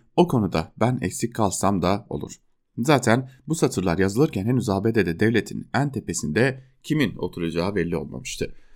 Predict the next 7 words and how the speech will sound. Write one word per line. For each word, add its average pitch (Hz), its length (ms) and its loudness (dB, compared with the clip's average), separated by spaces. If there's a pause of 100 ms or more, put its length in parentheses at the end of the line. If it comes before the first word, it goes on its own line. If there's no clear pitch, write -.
(160)
Avrupa'da 165 520 4
bahis 160 200 4
siteleri 127 360 2
haftalarda 113 560 2
şipşak - 560 -2
bahis 107 340 0
diye 120 400 4